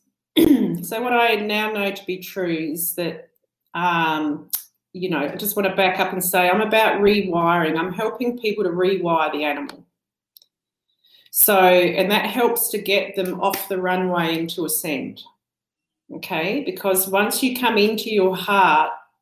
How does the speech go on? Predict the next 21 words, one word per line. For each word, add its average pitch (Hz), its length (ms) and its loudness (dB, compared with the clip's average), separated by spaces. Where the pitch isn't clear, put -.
you 196 180 -4
don't 220 300 0
need 202 340 2
to 185 480 -2
try 196 360 0
and 185 120 0
become 185 460 -4
clearer. 185 420 0
You 170 180 2
don't 180 240 -2
need 185 180 0
to 185 120 -10
try 190 480 2
and 190 140 0
become 170 340 -4
enlightened, 170 680 -2
more 170 160 -4
enlightened. 175 460 -2
You 180 100 -4
just 190 340 -4
do, 180 320 0